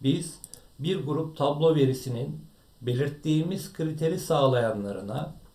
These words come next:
bir belgeyi otomatik olarak hazırlayabiliriz. Ben burada örnek bir metin düzenledim. Sizler bir sertifika, bir davetiye gibi benzer metinler oluşturabilirsiniz. Hepimizin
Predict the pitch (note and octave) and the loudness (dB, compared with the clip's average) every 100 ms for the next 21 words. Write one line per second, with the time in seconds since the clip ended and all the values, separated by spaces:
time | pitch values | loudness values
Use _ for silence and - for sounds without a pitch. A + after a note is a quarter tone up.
0 | - - F3+ D#3+ B2 A#2+ A2 G2+ G#2 D3+ | -20 -10 -6 -2 0 0 -2 -4 -4 -4
1 | F#3 - - - - D3 E3+ D3+ A#2+ - | -6 -12 -20 -20 -12 -4 0 2 0 -4
2 | - C#3 G#2+ D3+ E3 - - D3 B2 G#2+ | -4 0 0 0 -2 -10 -4 -4 -2 -2
3 | B2 D#3 G#2+ - - - - - - _ | 0 0 -4 -10 -16 -20 -20 -20 -20 _
4 | - E3+ F3 E3 E3 F3+ E3+ D#3+ E3+ D#3 | 2 2 2 -2 0 2 4 4 2 -4
5 | - E3+ D#3+ E3 E3 D3 B2 B2 A#2 A#2 | -4 -2 0 -2 -4 -4 0 0 0 -4
6 | D3+ F3+ - - E3 B2+ C3+ D#3 - C#3+ | -4 -6 -8 -10 -6 0 0 0 -6 -6
7 | C3+ - D3 - - D#3 C#3 C3+ B2+ C3+ | -4 -2 -2 -2 -8 -2 2 2 2 0
8 | C3 C#3 C3+ C#3 C#3+ D#3 D3+ A2+ C#3+ D#3 | 4 4 4 2 -2 0 0 -2 -4 0
9 | D3 C3 C3+ C#3+ C3+ C3 C3 E3 D#3+ C3+ | 2 2 2 2 2 -2 -2 0 2 0
10 | C3 - C#3+ C3 C3+ C3+ - A#2+ D#3+ - | -2 -2 -2 0 0 0 -2 -4 -6 -10
11 | _ _ - _ - _ - G3 F3+ D#3 | _ _ -20 _ -20 _ -6 -2 2 2
12 | B2 F3 F#3 | 2 -2 -4